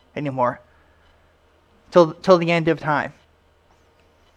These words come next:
But then you decide, "Hey, I'm still gonna pay them that two hundred dollars a month." Seems a little excessive.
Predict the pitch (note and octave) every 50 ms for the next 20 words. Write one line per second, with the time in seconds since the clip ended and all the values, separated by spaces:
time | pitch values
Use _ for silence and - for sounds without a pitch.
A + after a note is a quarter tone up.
0 | _ _ _ _ _ _ _ _ _ _ _ _ _ _ _ _ _ _ _ _
1 | _ _ _ _ _ _ _ _ _ _ _ _ _ _ - F3+ - G3+ G#3 G#3+
2 | G#3+ G3+ G#3 F3+ F3+ - - G#3 F#3 E3+ E3 G#3 G3+ F3 D3+ D3+ D#3 - - G#3
3 | F#3+ F3+ E3+ D#3+ - E3 F3 F3 D#3 D3 C#3 C#3 C#3 C#3+ C#3+ - - - - E3+
4 | D3+ D3 C3+ C3+ C3+ C3+ C3 C3+ C3+ B2+ C3+ C3 C3 B2 - - - - - -
5 | _ _ _ _ _ _ _ _ _ _ _ _ _ _ _ _ _ _ _ _
6 | _ _ _ _ _ _ _ _ _ _ _ _ _ _ _ _ _ _ _ _
7 | _ _ _ _ _ _ _ _ _ _ _ _ _ _ _ _ _ _ _ _
8 | - - - - _ _ _ - - F#3+ G3+ F3+ G3+ F#3+ F3+ E3+ D#3 D3+ - -
9 | G#3+ A#3+ A#3+ - - C3 G2+